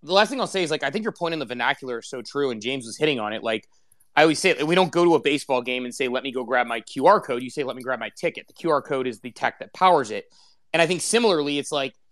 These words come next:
you know, uh, Will from Cryptoys used this analogy. I loved it. It's like, we don't go around saying, like, "Oh, like, did you hear the latest M P three from Taylor Swift?" It's just streaming music. The M P three is the technology. But, you know, twenty years ago, we were talking about M P threes.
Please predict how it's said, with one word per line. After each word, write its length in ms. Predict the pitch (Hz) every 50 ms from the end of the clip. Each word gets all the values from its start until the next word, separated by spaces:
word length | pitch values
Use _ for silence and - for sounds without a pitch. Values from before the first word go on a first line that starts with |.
| _ _ _ _ _
you 80 | 156 160
know, 140 | 151 143 147
uh, 240 | - 151 143 - 160
Will 180 | 165 190 185
from 160 | - 175 151 -
Cryptoys 480 | 202 202 - - 170 151 139 139 120 123
used 180 | 135 127 117
this 140 | 120 - -
analogy. 380 | 143 135 123 127 123 123 127 113
I 40 |
loved 300 | 113 123 170 202 185 143
it. 80 | 147 127
It's 140 | 123 - -
like, 220 | 147 139 131 - _ _ _ _ _ _ _ _ _ -
we 120 | 143 208
don't 140 | 254 269 240
go 160 | - 214 226
around 260 | 220 214 202 190 175
saying, 240 | - - 190 185 185
like, 200 | 170 147 135 - _
"Oh, 220 | - 254 262 240 208
like, 340 | 180 180 165 160 - - _ _ _
did 140 | - 180 160
you 60 | 185
hear 180 | - - 233 240
the 80 | 220 202
latest 280 | 196 202 196 185 - - -
M 220 | 160 175 185 185
P 260 | - - 196 190 175
three 340 | - - - 131 123 147 180
from 200 | 175 - 151 143
Taylor 300 | - - 156 151 147 139
Swift?" 380 | - - - 120 139 208 - -
It's 100 | 180 -
just 160 | 285 - -
streaming 340 | - 247 254 233 220 180 156
music. 320 | 170 240 233 143 117 -
The 100 | - 143
M 120 | 147 160 160
P 120 | 175 151
three 140 | - 175 170
is 80 | 151
the 80 | 139 135
technology. 540 | - 160 143 - 156 202 247 262 190 156 139
But, 180 | 113 147 147 - _ _ _ _ _ _ _ _
you 80 | 339
know, 120 | 339 277 -
twenty 280 | - - 220 277 285
years 220 | 214 233 330 349 240
ago, 380 | 180 156 147 131 135 165 175 -
we 80 | 165
were 60 | 190 -
talking 280 | - 190 190 185 202
about 160 | 196 202 196
M 120 | 208 214 202
P 120 | 220 220
threes. 480 | 202 - 226 269 233 139 - - -